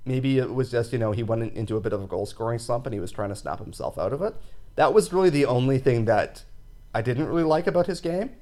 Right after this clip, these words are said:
By and large, very favorably impressed with him. Also favorably impressed with Pierre Engvall, although I,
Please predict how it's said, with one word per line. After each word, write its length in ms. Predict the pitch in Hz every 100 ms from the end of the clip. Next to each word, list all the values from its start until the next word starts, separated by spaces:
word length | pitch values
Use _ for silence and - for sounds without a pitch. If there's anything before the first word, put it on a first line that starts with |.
| - - - - - - -
By 200 | 151 160
and 160 | 196 143
large, 420 | 127 160 214 - - - - - - -
very 460 | 110 110 123 143 143
favorably 500 | 139 117 117 113 113
impressed 400 | 104 110 107 110
with 120 | 107
him. 220 | 110 131 - -
Also 320 | - 165 - 330
favorably 500 | 214 196 170 135 135
impressed 460 | 127 - 127 127
with 120 | 127
Pierre 200 | - 117
Engvall, 240 | 101 117 135
although 540 | 147 190 127 120 123
I, 160 | 113 107